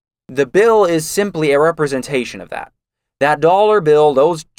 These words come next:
those coins in your pocket, wherever you have 'em, in your ashtray, in your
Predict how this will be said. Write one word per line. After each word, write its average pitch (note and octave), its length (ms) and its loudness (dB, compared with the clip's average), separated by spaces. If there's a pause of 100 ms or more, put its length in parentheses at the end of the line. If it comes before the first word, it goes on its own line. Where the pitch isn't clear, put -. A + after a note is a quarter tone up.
(120)
those D3 220 0
coins A2+ 580 -4
in A2 120 -8
your A#2+ 120 -6
pocket, F#2+ 480 -8
wherever A2 380 -4
you A2 140 -12
have F2+ 280 -10
'em, F#2 200 -16
in F#2 120 -16
your F#2 180 -18
ashtray, F#2 640 -14
in F#2 120 -20
your G#2+ 100 -20